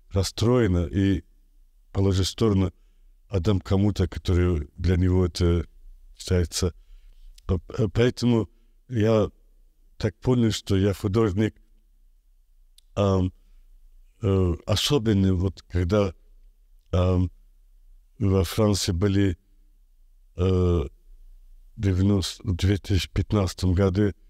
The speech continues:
начали, э, террористические, э, акты. Вот, э, когда я был в Будапеште, у меня была персональная выставка в,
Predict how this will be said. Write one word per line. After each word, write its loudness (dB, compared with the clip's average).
начали, 0
э, -2
террористические, -2
э, 2
акты. 0
Вот, 0
э, 0
когда -2
я 4
был 2
в -10
Будапеште, -2
у -8
меня 2
была 2
персональная 0
выставка -2
в, 0